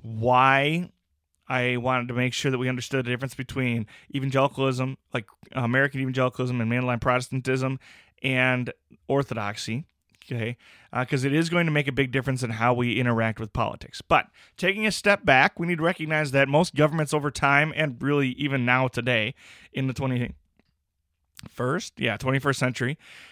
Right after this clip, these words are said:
nearly all governments over time and even now look drastically different than the government that we have here in the United States. We have a true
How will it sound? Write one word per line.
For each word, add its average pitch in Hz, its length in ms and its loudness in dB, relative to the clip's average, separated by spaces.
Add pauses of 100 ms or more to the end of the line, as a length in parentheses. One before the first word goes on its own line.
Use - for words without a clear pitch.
nearly 196 460 6
all 175 480 4
governments 175 580 2
over 160 240 2
time 147 440 2
and 160 220 0
even 156 300 0
now 120 260 2
look 123 280 0
drastically 147 580 2
different 139 300 -2
than 135 100 -2
the 123 60 -2
government 127 320 0
that 120 80 -4
we 143 220 0
have 117 260 2
here 131 200 -2
in 127 140 -2
the 123 80 0
United 117 340 0
States. - 440 -6 (1000)
We 165 260 0
have 165 720 4 (160)
a 143 200 2
true 180 760 4